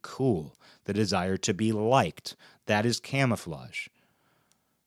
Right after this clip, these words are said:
When you desperately want to be cool or liked, and you change your behavior accordingly, you are camouflaging yourself. It doesn't mean you're doing anything wrong,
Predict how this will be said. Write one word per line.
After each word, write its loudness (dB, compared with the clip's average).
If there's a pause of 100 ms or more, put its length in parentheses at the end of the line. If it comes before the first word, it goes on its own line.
(1160)
When 2
you 6
desperately 4
want 4
to -2
be -4
cool 2
or 0
liked, -2 (920)
and 2
you 4
change 4
your 8
behavior 4
accordingly, 0 (300)
you 0
are 6
camouflaging -4
yourself. -12 (640)
It -6
doesn't 4
mean 4
you're 4
doing 4
anything 2
wrong, 4